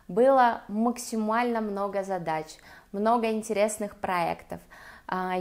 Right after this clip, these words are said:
я начала выстраивать системную помощь, а, ветеранам Великой Отечественной войны во всех субъектах, а, нашей страны. Было сложно, а, были слезы, м, непонимание,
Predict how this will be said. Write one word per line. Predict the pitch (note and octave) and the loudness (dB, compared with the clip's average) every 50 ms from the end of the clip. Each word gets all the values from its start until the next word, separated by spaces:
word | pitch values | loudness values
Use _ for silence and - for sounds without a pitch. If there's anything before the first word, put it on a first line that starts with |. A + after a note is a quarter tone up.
| F3+ | 0
я | F#3+ A3+ B3 | 0 2 2
начала | B3+ B3 B3 - A3+ A3+ A#3 | 0 0 0 2 4 4 4
выстраивать | A3 A3 G#3+ - - - A3+ A#3 A#3 A#3 A3+ A3 A3 - | 4 2 -4 -4 0 2 4 4 4 4 2 0 -4 -6
системную | - - G#3+ - - - - - G3+ G#3 A3 A#3 A#3 A3+ A3+ G#3+ | -10 -10 -10 -10 -10 -12 -6 -2 0 0 0 0 0 -2 -2 -4
помощь, | G#3+ - - G3 F#3+ G#3 G#3+ G#3+ G#3 G#3 - - - - - - - - | -6 -4 -2 -2 0 0 0 -2 -4 -6 -8 -12 -16 -20 -20 -20 -12 -8
а, | F#3+ F#3+ F#3 F#3 F#3 F#3+ | -6 -4 -4 -4 -4 -4
ветеранам | F#3 F3+ G3 F#3+ - G#3+ F#3+ F#3+ G3 G#3 G3+ G3 | -4 -4 -6 -4 -2 0 0 0 0 -2 -4 -4
Великой | F3 F#3+ F#3+ G3+ F#3+ - G#3 F3+ | -4 -2 -2 -2 -2 -4 -4 -4
Отечественной | F3 F3 - F#3+ F#3+ F#3+ - - - F3+ E3+ E3 | -4 -4 -4 -4 -4 -6 -8 -12 -8 -6 -6 -2
войны | D#3+ E3+ E3 E3+ E3 F3+ G3+ A3+ B3+ - - - - | 0 0 0 0 -2 -2 -4 -4 -6 -8 -12 -6 -2
во | F3+ F#3+ F#3+ | 0 0 0
всех | F#3+ - - G3+ G3+ A3+ A3+ | -2 -4 -2 0 0 0 0
субъектах, | - - - F3+ E3+ E3+ E3+ F#3+ G3+ - - G3 F#3 - - - - - - - - | -4 -4 -4 -4 -2 0 0 0 0 -2 -4 -6 -6 -6 -10 -20 -20 -20 -20 -14 -8
а, | - E3+ E3+ E3 E3+ E3+ | -6 -4 -2 -2 -2 -2
нашей | E3+ F3 F#3 F#3 - - | -2 -2 -2 -2 -4 -8
страны. | - - - - F3 E3+ E3 D#3+ D#3 D#3 - - _ _ _ - - - - - _ _ _ _ _ _ _ _ _ _ _ _ _ | -8 -6 -2 0 2 2 2 0 -4 -8 -12 -16 _ _ _ -20 -20 -20 -20 -20 _ _ _ _ _ _ _ _ _ _ _ _ _
Было | - D#3 F#3+ G#3+ A#3+ B3+ | 0 6 8 8 8 8
сложно, | B3 - - F3 E3+ E3+ E3 - - E3+ - - G3+ - _ _ _ _ _ - - - - _ _ | 6 2 0 0 0 0 0 -2 -4 -8 -8 -10 -12 -16 _ _ _ _ _ -20 -20 -20 -20 _ _
а, | - E3+ E3+ E3+ E3+ E3+ E3+ E3 E3 E3+ E3+ F3+ F#3+ - | -2 2 4 4 4 4 4 2 0 -2 -4 -6 -8 -10
были | - D#3 D#3 A3 A#3 B3 C4+ | -6 0 0 2 2 2 2
слезы, | C4 - - - F3 E3+ E3+ E3+ E3+ E3+ F#3+ F#3 E3+ E3 F3 F#3 - - _ _ _ - | 0 -2 -4 -4 -2 0 2 2 2 2 0 -4 -6 -6 -6 -8 -10 -16 _ _ _ -10
м, | E3+ F3 E3+ E3+ E3+ E3 E3+ E3+ F3 | -8 -6 -6 -6 -6 -6 -4 -4 -2
непонимание, | F#3+ G#3+ G#3+ - B3 B3 B3 A#3+ G#3+ F3 E3+ E3+ E3+ E3+ E3+ E3 E3 E3 E3 - | -2 -4 -4 -2 -2 0 0 0 0 -2 -2 -2 -2 -4 -4 -6 -8 -10 -10 -12